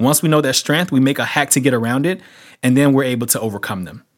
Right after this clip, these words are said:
We're not able to overcome it by saying, "Ah, you know, they can do this, but we're not gonna build something to go against that." You don't look at the Spartans and say, "Oh, they got shields," and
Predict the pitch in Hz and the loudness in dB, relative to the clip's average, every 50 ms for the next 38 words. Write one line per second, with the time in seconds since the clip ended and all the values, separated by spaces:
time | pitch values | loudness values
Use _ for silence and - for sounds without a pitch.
0 | _ _ _ _ _ _ - 131 143 143 143 151 147 135 - - - 135 135 127 | _ _ _ _ _ _ 0 2 2 4 4 2 2 2 0 0 2 0 0 0
1 | 120 - - - - 147 127 110 - - - - 123 113 - - - 127 120 120 | -2 -6 -4 -2 0 0 0 0 -2 -4 -6 -4 -2 -2 0 0 0 0 -2 0
2 | 135 165 185 185 180 180 180 175 160 131 117 117 113 - - - - - - 180 | 2 2 4 4 4 2 0 0 0 0 -2 -2 -4 -8 -12 -18 -4 0 2 2
3 | 190 180 151 143 139 143 139 - - 117 120 131 135 131 123 117 120 110 101 95 | 2 2 2 2 2 2 2 0 0 0 0 0 0 0 0 0 -2 -2 -2 -2
4 | 120 120 120 113 - 117 110 - 104 101 95 107 98 95 92 104 104 - - - | -2 -2 -2 -2 -2 -4 -4 -6 -6 -6 -4 -4 -4 -4 -6 -6 -6 -6 -6 -8
5 | 85 78 - - - - - - - 139 175 196 185 - 196 185 170 - 135 - | -10 -14 -14 -18 -20 -18 -8 0 2 4 4 4 4 2 0 -2 -2 -2 -2 -2
6 | - - - 175 170 165 151 - 139 120 117 110 113 117 - 139 135 123 135 135 | 0 2 4 4 4 4 2 0 -2 -2 -2 0 0 0 0 0 0 0 0 0
7 | 135 135 135 131 123 117 104 - - - 165 139 123 113 110 110 - - - - | 0 0 0 0 0 0 0 0 2 4 4 4 4 2 0 -4 -6 -10 -12 -20
8 | - - - - _ - 127 123 117 113 110 110 | -20 -20 -20 -14 _ -2 -2 0 0 0 -2 -6